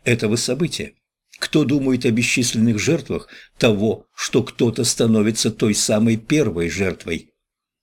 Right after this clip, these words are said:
Человека убивают, а значит, та работа, которая с ним проводилась, насильственно прерывается.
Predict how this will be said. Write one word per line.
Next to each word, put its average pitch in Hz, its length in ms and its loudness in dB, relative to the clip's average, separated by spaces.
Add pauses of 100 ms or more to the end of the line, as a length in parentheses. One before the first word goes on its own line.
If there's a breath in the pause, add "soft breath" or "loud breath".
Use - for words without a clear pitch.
Человека 120 560 4
убивают, 104 720 0 (180 loud breath)
а 131 140 0
значит, 127 380 -4
та 139 140 0
работа, 107 400 0
которая 127 360 0
с - 140 0
ним 139 160 -2
проводилась, 135 640 -2 (220 loud breath)
насильственно 117 840 0 (220 soft breath)
прерывается. 101 920 -2